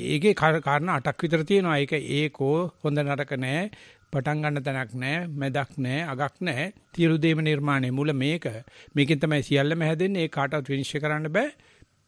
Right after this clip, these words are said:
මේ සර්ව භාරී, සර්ව බලධාරී, සර්ව ව්‍යාපී හැම තැනම තියෙනවා. හැම කෙනෙක් ළඟම තියෙනවා කියලා ඒ දීලා තියෙන කරුණ ඇහුවොත් ඕන කෙනෙක් Hindu ආගම වැළඳ ගන්නවා. ඒක ඉස්සල්ලාම කියලා දුන්නේ පණ්ඩිතාරාමේදී.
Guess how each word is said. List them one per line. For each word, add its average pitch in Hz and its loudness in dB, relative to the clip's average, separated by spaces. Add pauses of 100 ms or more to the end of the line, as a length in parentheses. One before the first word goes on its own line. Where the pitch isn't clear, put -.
(200)
මේ 135 -4
සර්ව 139 0
භාරී, 143 0
සර්ව 135 -2
බලධාරී, 143 0
සර්ව 143 0
ව්‍යාපී 139 0
හැම 151 -2
තැනම 147 0
තියෙනවා. 131 -4 (440)
හැම 151 4
කෙනෙක් 180 0
ළඟම 160 0
තියෙනවා 143 -4
කියලා 160 0
ඒ 165 2
දීලා 175 0
තියෙන 180 2
කරුණ 165 0
ඇහුවොත් 143 2 (540)
ඕන 233 2
කෙනෙක් 277 -4
Hindu 269 2
ආගම 277 0
වැළඳ 302 0
ගන්නවා. 110 -4 (2250)
ඒක 147 -2
ඉස්සල්ලාම 170 2
කියලා 196 0
දුන්නේ 208 -2
පණ්ඩිතාරාමේදී. 123 -4